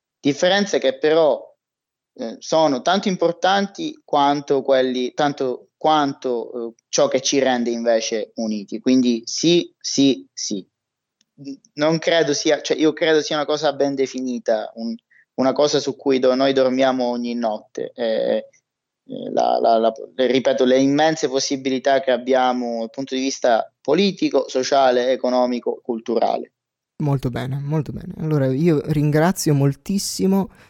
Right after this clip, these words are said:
Speaker 2: ringrazio moltissimo Marco Vento in collegamento con noi da Bruxelles.
Speaker 1: Grazie a te Guglielmo per l'invito, aspetto il prossimo con grande piacere.
Speaker 2: Grazie mille Marco e buona fortuna alla nato, eh, mi raccomando.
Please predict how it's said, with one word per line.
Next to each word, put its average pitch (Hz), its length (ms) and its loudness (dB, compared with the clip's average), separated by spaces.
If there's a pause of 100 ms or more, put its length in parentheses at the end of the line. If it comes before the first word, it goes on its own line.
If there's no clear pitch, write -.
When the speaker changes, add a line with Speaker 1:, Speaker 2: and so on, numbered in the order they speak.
(160)
Speaker 2:
ringrazio 143 380 0
moltissimo 131 680 0
Marco 123 300 -4
Vento 135 320 0
in 123 80 -2
collegamento 123 680 -2
con 120 160 -6
noi 123 120 -2
da 120 120 -4
Bruxelles. 180 760 -2 (340)
Speaker 1:
Grazie 143 400 2
a 143 80 -2
te 156 240 2
Guglielmo 147 480 0
per 139 160 -6
l'invito, 151 680 0
aspetto 143 560 -2
il 131 100 -2
prossimo 151 580 -2
con 127 200 -2
grande 139 360 0
piacere. 110 540 -4 (640)
Speaker 2:
Grazie 139 320 0
mille 131 300 0
Marco 131 440 -4
e 131 360 0
buona 139 280 0
fortuna 160 440 -2
alla 143 160 0
nato, 131 380 -4
eh, 147 80 -2
mi 143 80 -4
raccomando. - 540 -10